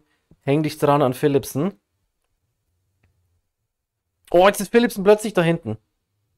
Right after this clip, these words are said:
Und das ist immer die Gefahr. Jetzt gehe ich doch wieder zu Stewart. Verliere natürlich ein paar Meter. Ja, das hat uns jetzt den ganzen Sprint verhauen. Jetzt hängen wir uns an Deli dran, den belgischen Meister.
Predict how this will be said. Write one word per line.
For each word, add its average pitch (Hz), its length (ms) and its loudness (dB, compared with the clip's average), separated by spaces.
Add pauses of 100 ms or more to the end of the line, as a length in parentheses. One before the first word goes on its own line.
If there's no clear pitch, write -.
(760)
Und 127 200 -6
das 165 180 -4
ist 147 140 -10
immer 160 220 -2
die 143 120 -6
Gefahr. 123 520 -4 (920)
Jetzt - 160 -20
gehe 127 80 -4
ich 120 100 -10
doch - 160 -4
wieder 165 160 -2
zu 165 140 -14
Stewart. 165 540 -6 (840)
Verliere 147 380 -2
natürlich 151 320 -2
ein 127 80 -8
paar 127 140 -2
Meter. 123 500 -2 (1400)
Ja, - 280 -6
das - 200 -12
hat 151 120 -4
uns 185 120 0
jetzt 175 160 -2
den 165 100 0
ganzen 156 220 0
Sprint 160 300 -4
verhauen. 135 440 0 (600)
Jetzt 139 180 -6
hängen 165 180 2
wir 185 60 6
uns 175 140 2
an 147 140 2
Deli 156 260 0
dran, 170 400 2 (380)
den 143 120 -4
belgischen 156 400 2
Meister. 143 600 0